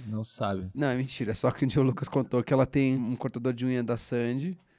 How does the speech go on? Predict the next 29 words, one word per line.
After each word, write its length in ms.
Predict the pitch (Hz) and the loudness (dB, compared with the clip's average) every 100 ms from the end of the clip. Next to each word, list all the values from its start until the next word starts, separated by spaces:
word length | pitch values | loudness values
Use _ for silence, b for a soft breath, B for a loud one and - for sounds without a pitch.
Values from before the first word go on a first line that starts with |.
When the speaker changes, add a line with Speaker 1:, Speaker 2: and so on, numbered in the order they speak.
| _ _ - | _ _ -14
Speaker 2:
e 60 | 127 | -6
que 140 | 143 | -4
os 80 | 135 | -2
caras, 420 | - 131 135 135 | 2 2 2 -4
tipo 180 | - 143 | -10 -8
assim, 120 | 143 | -6
eles 100 | 135 | -6
só 140 | 151 135 | -4 -2
usam 140 | 151 | -2
a 40 | |
cara 280 | 160 156 135 | -2 0 0
dela 400 | 123 123 123 131 | 0 0 2 2
e 60 | 127 | -2
que, 120 | 131 | -6
tipo 160 | - 117 | -16 -14
assim, 300 | - 120 120 | -10 -10 -6
dá 120 | 110 | -4
uma 140 | 117 | -4
grana 300 | 120 117 117 | -4 -6 -6
absurda, 420 | 113 110 127 120 | -8 -12 -10 -8
assim, 260 | 110 - 110 | -8 -8 -10
uns 120 | 110 | -10
cortadores 420 | - 117 113 117 | -12 -8 -6 -6
de 80 | 113 | -4
unha. 240 | 113 104 101 _ _ _ _ - - | -4 -4 -6 _ _ _ _ -20 -18
É 100 | - 104 | -12 -10
o 40 | |
dinheiro 320 | 107 120 117 | -4 -2 0
mais, 360 | 123 120 131 | 2 0 0